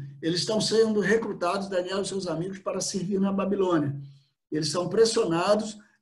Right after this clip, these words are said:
para desistir da sua identidade judaica.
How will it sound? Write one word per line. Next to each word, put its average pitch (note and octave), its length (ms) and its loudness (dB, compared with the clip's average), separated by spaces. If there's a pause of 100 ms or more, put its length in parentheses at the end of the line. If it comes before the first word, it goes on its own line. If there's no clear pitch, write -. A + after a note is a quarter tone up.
(140)
para F#3+ 400 2
desistir G3+ 720 2
da G#3 120 2
sua G#3 320 2
identidade G#3 640 0
judaica. E3+ 580 -2